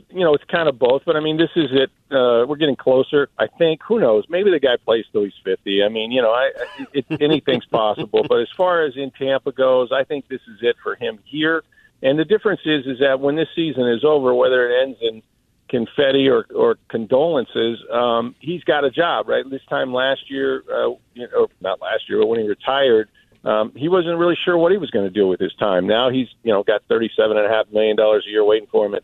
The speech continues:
Fox. So he could go do that for sure, uh, or he could go try to play someplace else. And I think that's why he's a free agent, much like he was his last year in New England. But, um,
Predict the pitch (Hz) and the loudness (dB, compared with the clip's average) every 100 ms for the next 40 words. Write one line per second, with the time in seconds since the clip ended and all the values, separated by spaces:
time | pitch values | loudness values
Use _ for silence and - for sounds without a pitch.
0 | - 147 127 - - 123 113 _ _ - | -2 0 0 -4 -2 0 0 _ _ -6
1 | 175 180 156 185 175 202 165 175 151 131 | -4 -2 2 2 2 0 0 0 0 -4
2 | - 127 - 175 131 110 117 _ _ - | -8 -12 -6 0 2 2 0 _ _ -6
3 | 117 123 131 127 139 131 120 131 - 135 | -4 0 0 -2 -4 -6 -2 -2 0 0
4 | 127 - 135 123 - 123 - 123 120 - | 0 0 -2 -2 -4 -4 -2 -2 -2 0
5 | 120 120 - 110 110 - 123 123 113 120 | 0 0 -4 -6 -4 -6 -4 -2 -2 0
6 | 110 113 110 - 110 107 110 120 113 107 | 0 -2 -8 -14 -6 0 0 0 -4 -4
7 | - 110 - 104 107 104 101 107 104 101 | 0 -2 -4 0 0 0 -2 0 0 -2
8 | 110 104 101 110 147 117 104 101 110 107 | -12 -14 -8 -6 -6 -6 -8 0 0 0
9 | _ _ _ _ 110 104 107 107 107 | _ _ _ _ -2 0 0 -2 -6